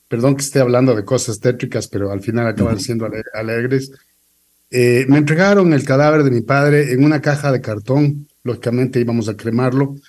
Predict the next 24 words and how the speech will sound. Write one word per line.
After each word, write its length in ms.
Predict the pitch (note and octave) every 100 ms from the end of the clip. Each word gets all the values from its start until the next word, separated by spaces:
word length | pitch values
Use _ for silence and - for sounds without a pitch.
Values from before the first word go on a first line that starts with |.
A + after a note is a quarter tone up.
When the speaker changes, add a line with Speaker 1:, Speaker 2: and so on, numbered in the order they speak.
| - - -
Speaker 1:
Le 160 | B2+
puse 460 | C3 E3+ F3+ E3+ D3
en 120 | B2
el 120 | B2
auto 320 | C3 D3 D3 C3+
de 140 | A#2+
la, 420 | A2 G#2+ G2 G#2
de 160 | G#2 A2
la, 600 | G2+ F#2+ F2+ F2+ F2+ F#2+ - _ _ _ _ -
de 100 | A#2
la 80 |
funeraria 720 | A#2 B2+ B2 C3 D3 C#3+ C#3+
para 200 | C#3+ G#2+
que 120 | G2+ G#2
se 140 | -
lo 100 | A2
llevaran 480 | G#2+ A#2+ C3 C3+ B2
a 80 | A2+
la, 100 | G#2+
a 160 | G#2+
la 120 | G#2+
funeraria, 460 | G#2 A#2 A2+ B2 C3+
la 140 | B2+
cremación. 600 | A#2 C3 C3 - C3+ C3